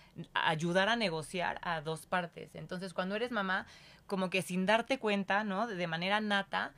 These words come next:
de pronto estás negociando entre, que ayudas a que tus hijos aprendan a negociar, que aprendan a prestarse las cosas, a que uno ya se enojó, pero entonces el otro,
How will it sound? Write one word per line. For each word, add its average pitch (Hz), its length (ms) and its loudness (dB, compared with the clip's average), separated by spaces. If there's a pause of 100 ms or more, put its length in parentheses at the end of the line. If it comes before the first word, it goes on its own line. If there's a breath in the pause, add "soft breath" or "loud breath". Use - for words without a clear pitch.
(200 loud breath)
de 180 100 0
pronto 196 240 -4
estás 208 240 0
negociando 190 540 0
entre, 165 360 -2 (140)
que - 80 -2
ayudas 185 540 2
a - 20 -2
que 175 100 -8
tus - 200 -12
hijos 196 200 -6
aprendan 175 300 -4
a 180 60 -4
negociar, 160 440 -6
que - 60 -10
aprendan 180 340 -4
a 165 140 0
prestarse 170 460 -4
las 185 200 -4
cosas, 170 440 -2
a - 80 -4
que 160 100 -8
uno 180 140 -2
ya 208 120 0
se 214 100 -4
enojó, 180 360 0
pero 165 140 0
entonces 151 240 -4
el 185 80 -2
otro, 185 180 -4